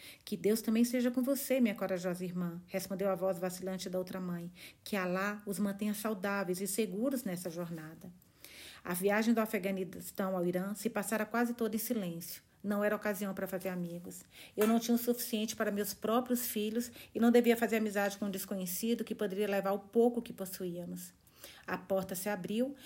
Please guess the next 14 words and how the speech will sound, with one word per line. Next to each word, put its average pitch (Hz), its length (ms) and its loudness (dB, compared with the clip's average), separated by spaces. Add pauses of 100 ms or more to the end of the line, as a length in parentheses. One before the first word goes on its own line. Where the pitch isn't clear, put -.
(200)
e 247 60 4
uma 254 140 8
mulher 233 300 8
nos 226 140 4
recebeu 208 420 2
no 214 80 2
apartamento 202 580 -4
de 190 120 -8
dois 214 260 2
cômodos. 170 580 -8 (120)
Fiquei 226 260 2
grata 202 420 0
pelo 185 200 -2
abrigo. 170 440 -6